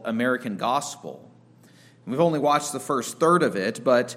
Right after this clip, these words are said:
uh, we've already, in that forty-five minutes, saw a variety of ways the church has gotten the gospel wrong in America. But the, the, the, if we could make it into, maybe centralize it a bit,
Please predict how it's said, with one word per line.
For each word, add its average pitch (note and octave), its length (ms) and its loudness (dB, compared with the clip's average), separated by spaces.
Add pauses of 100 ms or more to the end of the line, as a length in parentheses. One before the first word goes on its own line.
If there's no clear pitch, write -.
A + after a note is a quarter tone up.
(280)
uh, B2+ 180 6
we've C3+ 160 0
already, D3+ 720 6
in C3 220 0
that B2+ 460 0
forty-five D3 720 2
minutes, C3+ 360 2
saw C#3+ 520 4
a - 20 2
variety C3 640 4
of A#2+ 100 -2
ways C3+ 360 2
the G#2+ 60 -14
church C#3+ 500 -2
has A#2 300 -4 (300)
gotten C3+ 380 2
the A#2 80 0
gospel A#2+ 580 2
wrong A#2 540 2
in A#2 160 -4
America. B2 640 0 (2000)
But E3+ 200 6
the, F3 180 4
the, E3+ 160 4
the, F3 200 -10 (440)
if F3 160 4
we G3+ 80 2
could F3 180 2
make G#3 180 4
it G#3 80 4
into, F3 360 0
maybe C#3+ 240 0
centralize D#3+ 640 2
it G#2 80 -4
a G2 40 0
bit, E2+ 420 -8